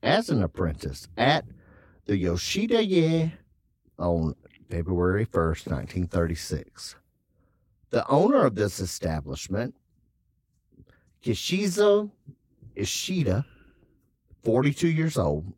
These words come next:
at the time, had worked his way up in business, starting as an apprentice at an eel restaurant. He had opened the Yoshida-ye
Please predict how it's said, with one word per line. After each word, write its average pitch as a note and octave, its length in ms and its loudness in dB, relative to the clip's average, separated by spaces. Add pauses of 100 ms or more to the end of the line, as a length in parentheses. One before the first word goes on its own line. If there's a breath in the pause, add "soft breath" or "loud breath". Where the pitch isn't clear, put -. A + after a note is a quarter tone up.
at G2 200 -2
the - 60 -14
time, D#2 500 -8
had A2 180 0
worked G2+ 480 0
his E3 200 -4
way G2+ 300 0
up F2+ 260 0
in G2+ 140 -2
business, F2 460 -2
starting G2+ 800 0
as F#2 300 0
an G2 120 -4
apprentice G2+ 640 -2 (160)
at G#2 140 0
an G2+ 160 -2 (100)
eel C#3+ 480 2
restaurant. - 580 -6 (1600)
He C3+ 160 4
had C#3 180 2
opened E3 560 0 (1200)
the G#2+ 120 0
Yoshida-ye F#2+ 1120 0